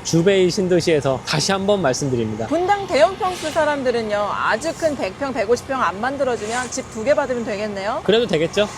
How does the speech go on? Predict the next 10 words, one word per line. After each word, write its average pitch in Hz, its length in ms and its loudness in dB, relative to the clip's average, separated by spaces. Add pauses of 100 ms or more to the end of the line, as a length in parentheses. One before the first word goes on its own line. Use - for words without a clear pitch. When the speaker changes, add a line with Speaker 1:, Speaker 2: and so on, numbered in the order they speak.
(180)
Speaker 1:
근데 160 140 0
큰 220 240 2
집에 214 260 4
대한 190 240 2
수요 180 460 2
분명히 170 460 2
있을 170 340 2
거라고 160 320 4
보시는 147 360 2
게 131 220 2